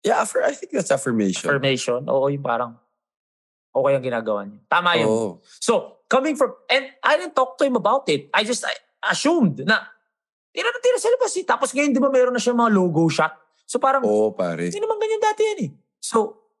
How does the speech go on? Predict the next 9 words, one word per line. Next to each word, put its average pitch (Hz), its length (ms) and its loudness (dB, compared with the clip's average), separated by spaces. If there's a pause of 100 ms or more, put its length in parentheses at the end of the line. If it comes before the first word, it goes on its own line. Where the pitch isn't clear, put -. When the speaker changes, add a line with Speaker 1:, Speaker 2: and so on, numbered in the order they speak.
Speaker 2:
that 262 160 2
was 247 180 2
all 202 240 2
just 190 240 -4
analysis. 143 680 -2 (340)
And 185 160 2
then, 196 320 0
the 151 80 -2
person, 175 800 -2